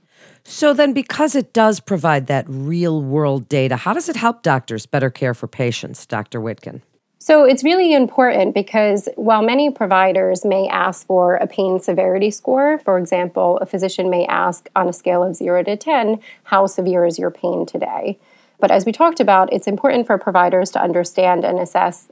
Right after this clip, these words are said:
Speaker 2: the impact of that pain on your quality of life. Prior to each visit with a provider at Weill Cornell Medicine, the physician is gonna ask the patient to complete electronic questionnaires. And it's important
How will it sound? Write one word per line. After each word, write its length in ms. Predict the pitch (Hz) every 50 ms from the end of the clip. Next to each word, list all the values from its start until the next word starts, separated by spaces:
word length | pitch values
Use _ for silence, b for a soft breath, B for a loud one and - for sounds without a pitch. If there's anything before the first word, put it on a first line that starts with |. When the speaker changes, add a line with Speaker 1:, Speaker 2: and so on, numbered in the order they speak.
| _ -
Speaker 2:
the 260 | 220 202 214 202 -
impact 460 | 208 220 240 226 - - - - -
of 80 | 185 175
that 160 | 190 - -
pain 400 | _ - 185 175 180 190 226 254
on 280 | 269 - - 185 185 180
your 120 | 180 175
quality 480 | 175 - - 175 175 180 - - - -
of 160 | - - -
life. 460 | - - 185 - - 208 - _ _ _ b b b b b b b b
Prior 380 | b - 247 247 285 320 330 311
to 140 | - - -
each 300 | - 185 202 208 208 -
visit 460 | - 190 185 180 - 196 214 - -
with 180 | - 190 180 -
a 60 | 175
provider 640 | - - 180 170 175 175 180 175 180 180 175 175 -
at 180 | - 196 190 -
Weill 220 | - 185 175 180
Cornell 380 | 170 - - 190 175 175 175 175
Medicine, 580 | 170 185 185 202 202 - - 277 320 370 403 370 B B B B B B B -
the 160 | - 190 202
physician 360 | 190 - 220 247 262 - 262
is 80 | 220 190
gonna 160 | - 185 185
ask 300 | - - - 185 185 -
the 60 | -
patient 580 | 190 - - 294 302 285 - 190 185 185 185 -
to 100 | - 214
complete 480 | - - 196 190 - 220 208 190 196 -
electronic 680 | - 190 180 185 180 - - - 170 170 - 175 165 - _ _
questionnaires. 840 | - - 156 175 - - - - - - - - - - 214 - - b b b b b b b b b b b
And 140 | - 220
it's 120 | 214 208 -
important 460 | 240 233 311 302 294 294 285 262 -